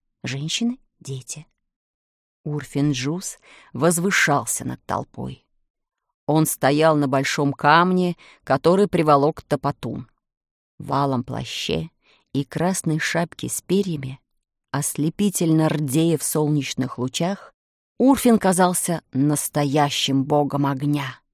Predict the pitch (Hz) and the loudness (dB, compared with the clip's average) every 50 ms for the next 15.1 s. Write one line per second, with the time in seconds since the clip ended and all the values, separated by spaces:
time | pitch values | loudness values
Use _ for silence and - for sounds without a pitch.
0 | _ _ _ _ _ _ _ _ _ _ _ _ _ _ _ _ _ _ _ _ | _ _ _ _ _ _ _ _ _ _ _ _ _ _ _ _ _ _ _ _
1 | 160 147 151 135 139 170 202 240 - - - _ - 165 170 165 151 156 151 143 | -6 -6 -4 -2 -2 -2 -2 -2 -4 -6 -8 _ -2 0 0 2 2 2 2 2
2 | 143 151 170 208 - - - 254 277 - _ _ _ _ _ _ _ _ - 156 | 0 0 0 -2 -2 -4 -6 -6 -6 -6 _ _ _ _ _ _ _ _ -6 -6
3 | - - - 165 180 - - 147 139 131 - - - - 131 - _ _ _ _ | -6 -4 -6 -6 -4 -4 -4 -6 -6 -8 -10 -14 -18 -18 -18 -20 _ _ _ _
4 | _ _ _ _ _ _ _ _ _ _ _ _ _ _ _ 165 160 156 156 165 | _ _ _ _ _ _ _ _ _ _ _ _ _ _ _ -2 4 6 8 8
5 | 160 151 147 160 165 160 170 170 180 185 175 165 170 175 175 175 170 170 170 170 | 8 6 4 4 4 6 8 8 8 8 8 6 6 6 6 6 6 6 6 6
6 | 170 170 165 160 160 160 160 165 165 160 156 151 151 151 - 143 139 143 160 170 | 6 6 6 6 6 6 4 4 4 4 6 6 6 6 4 4 4 6 8 8
7 | 175 180 185 185 180 170 165 160 156 151 143 135 127 - - - _ _ _ _ | 10 10 8 8 6 6 2 2 2 2 0 0 -2 -6 -10 -16 _ _ _ _
8 | _ _ _ _ _ _ _ _ - 156 170 165 156 - - 160 147 143 143 135 | _ _ _ _ _ _ _ _ -4 -2 0 0 0 0 -2 0 0 2 2 0
9 | 147 143 - 135 135 135 - - - 160 190 196 196 185 175 - - - - 147 | 0 -2 -2 -4 -6 -6 -6 -4 -2 0 2 2 2 2 0 -2 -4 -4 -2 0
10 | 151 147 143 143 135 139 139 135 - 156 156 151 147 151 139 - - - - - | 0 2 2 2 2 2 2 0 0 0 -2 -2 -2 -4 -6 -8 -8 -8 -10 -12
11 | 160 - _ _ _ _ _ _ _ _ _ _ _ _ - - 143 151 160 180 | -14 -16 _ _ _ _ _ _ _ _ _ _ _ _ -2 2 4 6 6 6
12 | 185 156 143 156 175 175 180 196 214 226 233 233 226 208 180 - - - - 180 | 6 4 2 2 4 6 8 8 10 10 8 8 6 4 2 0 0 0 2 4
13 | 175 170 175 175 170 175 175 160 175 170 170 165 147 160 170 170 170 156 151 165 | 4 4 4 6 6 6 6 6 4 2 2 4 6 8 8 8 8 6 4 4
14 | 160 165 170 160 - - 156 - - 160 165 165 160 156 147 - - 131 131 123 | 6 6 6 4 4 2 0 2 2 4 6 8 8 8 6 4 4 4 4 4
15 | 120 | 2